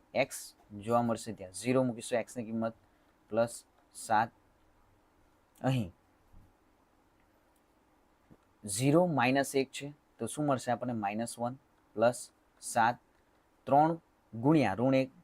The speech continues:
તો શું થશે? ઋણ ત્રણ થશે, પ્લસ સાત. હવે માઇનસ ત્રણ પ્લસ સાત, તો આપણને જવાબ શું મળશે? જે જમણી બાજુ બરાબર આપણને ચાર જવાબ મળશે. તો અહીં પણ વિદ્યાર્થી મિત્રો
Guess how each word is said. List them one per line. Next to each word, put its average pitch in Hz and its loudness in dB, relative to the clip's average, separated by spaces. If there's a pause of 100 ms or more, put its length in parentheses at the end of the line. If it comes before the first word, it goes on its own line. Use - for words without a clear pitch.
(140)
તો 104 -6
શું 143 -10
થશે? 131 -4
ઋણ 117 -4
ત્રણ 117 -2
થશે, 123 -8 (280)
પ્લસ 113 4 (440)
સાત. 123 0 (460)
હવે 110 -2 (120)
માઇનસ 127 0
ત્રણ 160 0 (200)
પ્લસ 139 8 (120)
સાત, 76 -6 (200)
તો - -8
આપણને 107 -6
જવાબ 107 2
શું 165 -4
મળશે? 120 -4 (420)
જે 95 -14
જમણી 127 -2
બાજુ 110 0
બરાબર 104 -2
આપણને 98 -12 (120)
ચાર 95 -6 (1900)
જવાબ 101 0 (260)
મળશે. 120 0 (180)
તો 107 2
અહીં 110 -6
પણ 123 2 (180)
વિદ્યાર્થી 113 0
મિત્રો 113 -4